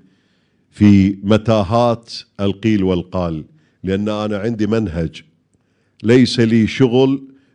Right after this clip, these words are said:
بما يقولون فيما يتعلق بهذا المنهج الفلسفي. ما هي الفلسفة؟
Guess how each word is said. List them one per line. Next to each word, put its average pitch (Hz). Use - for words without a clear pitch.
بما 120
يقولون 120
فيما 120
يتعلق 117
بهذا 113
المنهج 110
الفلسفي. 110
ما 226
هي 233
الفلسفة؟ 156